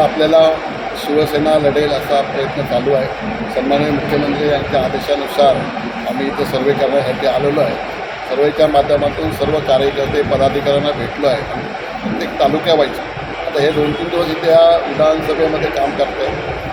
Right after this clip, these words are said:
जिल्हा परिषदेवर काय आपली परिस्थिती आहे या माध्यमातून जी माहिती घेतलेली आहे आणि ती आम्ही रविवारपर्यंत महाराष्ट्राचे मुख्यमंत्री सन्माननीय शिंदे साहेबांकडे सादर करू.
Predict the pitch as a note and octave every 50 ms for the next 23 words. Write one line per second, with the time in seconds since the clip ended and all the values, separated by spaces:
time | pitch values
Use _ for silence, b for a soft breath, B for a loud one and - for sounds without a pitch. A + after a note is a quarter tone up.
0 | - - - C#3 D3+ E3+ E3+ - D#3+ E3 D#3 - E3 E3 D#3+ D#3+ D#3 - - D#3+
1 | E3 E3 D#3 D#3+ D#3+ D#3 - D3+ C#3+ C#3 - D3 C#3 - - D3+ C#3+ B2 A#2 -
2 | - - - C3 C#3 D3 D3 C#3 C#3 D3 D#3 D3 D#3 D3+ - - A2 G#2+ G#2+ G#2+
3 | G#2+ A#2+ - - - - - - - - - - - - - B2 C3+ C#3+ - E3+
4 | D#3+ D3 D3+ C#3+ - E3 E3+ E3+ E3 E3+ D#3+ C3+ A#2+ A2+ - - - - - -
5 | - C#3 D3 - - F3+ E3+ E3 D#3+ E3 F3 F3+ F3+ - - - - - - -
6 | - - - D3 D3 D#3 D#3+ E3 F3 F3+ F3+ - F3 E3+ E3+ E3+ - F#3 F3 E3
7 | D3+ D3 D#3 D#3 D#3 E3 D#3+ - D#3+ D#3 C#3+ D3+ - D#3+ D#3 D#3+ D#3+ F#3+ - D3+
8 | D3 C#3+ D3 D3+ D#3+ D3 - C#3+ C#3 C#3+ C#3 C#3 C#3 C#3+ D3 C#3+ C#3+ C#3+ D3+ D3
9 | C3+ B2 B2 D3+ E3 - - G3+ E3+ F3+